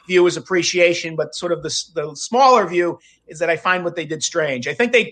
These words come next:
I think they attacked my book or something like that when it came out, but it's not like, you know, there was a lot of people reading what they were doing anyways.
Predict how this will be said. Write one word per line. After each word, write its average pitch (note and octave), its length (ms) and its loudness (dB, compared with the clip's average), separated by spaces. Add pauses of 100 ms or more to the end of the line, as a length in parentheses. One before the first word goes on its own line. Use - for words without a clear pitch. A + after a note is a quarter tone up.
I F#3 80 2
think B3+ 200 -2
they A#3+ 120 4
attacked F#3 360 2
my D3 120 -2
book D3+ 260 -2
or C#3 60 -8
something C3+ 260 -8
like B2+ 160 -8
that C3 160 -4
when C#3+ 100 -12
it C3 60 -14
came D3 220 -8
out, C3 200 -2
but C3+ 120 -6
it's C3 180 -2
not D3+ 260 -2
like, C3+ 180 -4 (240)
you C#3+ 140 -12
know, B2+ 140 -4
there C3 100 -8
was C3+ 120 -12
a B2 40 -8
lot C3 180 2
of C3 100 -8
people B2+ 220 -12
reading C3+ 260 -8
what A#2+ 100 -10
they B2+ 60 -6
were B2+ 80 -4
doing C3 200 -4
anyways. A#2+ 560 -4